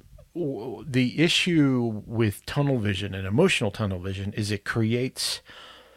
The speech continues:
end of game and specifically second half scenarios that you saw against the, uh, New Brooklyn Nets when the, the Nuggets lost.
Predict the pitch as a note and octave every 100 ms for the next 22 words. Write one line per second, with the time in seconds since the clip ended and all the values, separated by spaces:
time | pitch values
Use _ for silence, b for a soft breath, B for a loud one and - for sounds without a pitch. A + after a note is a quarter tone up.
0 | B B B B _ _ E3 D3 E3 C3
1 | A2 B2+ A#2+ A#2 A2+ G#2 G2+ - - G#2+
2 | C#3 - A2 G#2 - - B2+ B2 G2+ A2+
3 | - - G#2 A2 G#2 G2 F2+ F2+ - -
4 | A2+ G2+ - G#2+ G2+ - A2+ G#2 F#2 F2
5 | E2 - - F#2+ G#2 F#2+ F#2 - - -
6 | - b b b b b - G2+ G2 F#2
7 | F2+ F2+ F#2 F2 F#2+ F2 F2+ G2+ A2 G2+
8 | B2 A2+ A2 G#2 G#2 F#2 - G#2+ G2+ F#2+
9 | F#2+ F#2 F2+ G2 G2 F#2 F#2+ F2+ - -